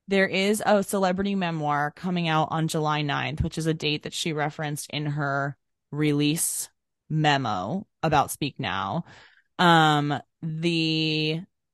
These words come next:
memoir is, the details are being kept secret. All that everyone knows is that it's a very anticipated memoir.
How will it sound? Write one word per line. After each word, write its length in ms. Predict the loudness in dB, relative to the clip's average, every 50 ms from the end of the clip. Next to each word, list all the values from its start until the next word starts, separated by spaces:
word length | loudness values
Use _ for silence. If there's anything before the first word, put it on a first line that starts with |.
| -6 -2
memoir 560 | 0 2 2 2 2 2 4 4 2 2 0 0
is, 580 | -2 0 0 0 0 0 -2 -4 -6 -8 -6 -4
the 100 | -2 -2
details 440 | -2 -2 0 2 2 4 4 4
are 440 | 4 4 6 6 4 2 2 -2 -6 _ _ _ _ _ _ _ _ _ _ -20 _ _ _ _
being 180 | -4 -2 -2 0
kept 240 | 0 0 0 0 -2
secret. 640 | -4 -4 -4 -4 -4 -2 0 2 4 4 4 2 0 _ _ _ _ _ _ _ _ _ 4
All 240 | 4 6 6 4
that 120 | 4 4 4
everyone 420 | 2 2 2 0 0 0 -2 -2
knows 240 | -2 -4 -4 -4 -6
is 80 | -4 -2
that 140 | -2 -2
it's 160 | -2 -2 -2 -2
a 160 | -2 -2 -4
very 480 | -4 -2 2 2 4 4 4 2 2
anticipated 580 | 0 -2 -2 -4 -6 -8 -6 -6 -4 -4 -2 -2
memoir. 640 | 0 0 0 0 0 2 2 2 2 2 0 0